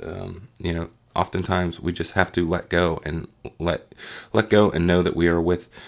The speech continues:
God or with the Tao and with, um, within, you know,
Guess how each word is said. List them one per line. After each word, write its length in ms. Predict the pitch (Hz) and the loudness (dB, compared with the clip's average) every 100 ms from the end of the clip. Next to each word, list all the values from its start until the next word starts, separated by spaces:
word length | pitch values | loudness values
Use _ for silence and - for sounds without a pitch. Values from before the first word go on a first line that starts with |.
| - - _ | -20 -20 _
God 380 | 90 87 87 85 | 6 6 6 2
or 100 | 80 | 0
with 180 | 82 85 | 0 -2
the 80 | - | -4
Tao 500 | - 87 82 85 82 - - | -2 0 2 0 -2 -10 -8
and 380 | 80 80 80 - _ _ _ | -4 -4 -4 -10 _ _ _
with, 360 | 90 92 - - - _ _ | 0 0 -2 -18 -20 _ _
um, 480 | 82 50 50 - - - _ _ _ _ _ _ _ _ | -4 -2 -2 -4 -8 -16 _ _ _ _ _ _ _ _
within, 580 | 92 87 95 95 92 85 _ _ _ _ | -4 0 0 0 -2 -6 _ _ _ _
you 100 | 87 | 0
know, 200 | 82 | 0